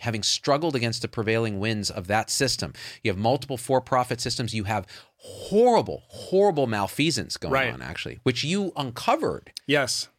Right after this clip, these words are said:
Speaker 1: And so tell me, I mean, how did that even, were the doctors talking to you? How did you get your tips? How, and tell us some of the stories.
Speaker 2: So when I started covering healthcare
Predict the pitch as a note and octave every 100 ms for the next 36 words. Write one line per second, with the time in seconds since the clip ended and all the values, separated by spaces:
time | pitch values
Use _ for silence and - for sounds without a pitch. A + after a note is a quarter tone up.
0 | _ _ E3+ F3 A3 G#3 C#4 E4+ F3 C#3
1 | - G3 C4+ A#3+ G#3 G3 F3+ - C3 A#2+
2 | G2+ D#2 G2+ B2+ - F#3+ - E3+ E3+ F3
3 | D#3 C3 D#3 D#3 C#3+ C3+ G2 - E3 D#3
4 | - C3 B2+ B2+ A#2+ A#2+ D#3+ F#3 F3+ C#3
5 | A2 A#2 D#3 - - F#3 F3 F#3 G#3 A#3
6 | A3 F3 E3+ D3+ B2+ C#3 C#3+ - A2+ G2
7 | F#2+